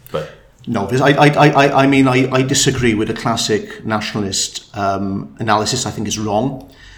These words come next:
Speaker 2: I think it's a myth. Because, I, I, you know, I'm a, I'm a nationalist myself, you know, I'm a, I'm a plaid councillor. So don't get me wrong as, as regards this. But I think that in order to hold a nationalist narrative, we've read things into the past which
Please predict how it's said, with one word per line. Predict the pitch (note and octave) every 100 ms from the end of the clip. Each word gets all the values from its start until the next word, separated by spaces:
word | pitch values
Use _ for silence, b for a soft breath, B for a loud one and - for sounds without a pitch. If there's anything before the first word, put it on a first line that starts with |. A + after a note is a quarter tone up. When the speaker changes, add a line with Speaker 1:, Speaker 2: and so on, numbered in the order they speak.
| B B B
Speaker 2:
I | A2
think | B2 A#2
it's | -
a |
myth. | G2+ A2 B2+ - - - b b b -
Because, | A#2+ A#2 A#2 A2+ F#2+
I, | G#2+ A2+
I, | B2+
you | A2+
know, | G2
I'm | G#2
a, | A2 - -
I'm | A#2
a | A#2
nationalist | B2 - -
myself, | G#2 - - -
you |
know, | F#2+
I'm | G#2+
a, | -
I'm | G#2
a |
plaid | - A2 G#2
councillor. | A#2+ A2 - F2+ - B B -
So | - A2+ -
don't | C#3
get | B2 A2
me | G#2+
wrong | A#2+ G#2 F#2+
as, | - G#2+
as | A2 A2
regards | G#2+ A2+ G#2+ -
this. | F2 -
But | B2
I | B2
think | B2 D3 C3+ C3+ A#2+
that | A#2 A2 - B B B B B
in | - B2
order | C3+ C#3+
to | C#3+ C3
hold | C3 A#2+ A#2
a |
nationalist | A2+ A#2 - A2+ -
narrative, | A2 A2+ G#2+ - F#2+ - - B B B B B -
we've | A2+ A#2+ A#2
read | B2 A#2+
things | - A2+ G#2+
into | G#2+ -
the | -
past | A#2+ G#2+ G#2 - A#2+
which | G2+ - - -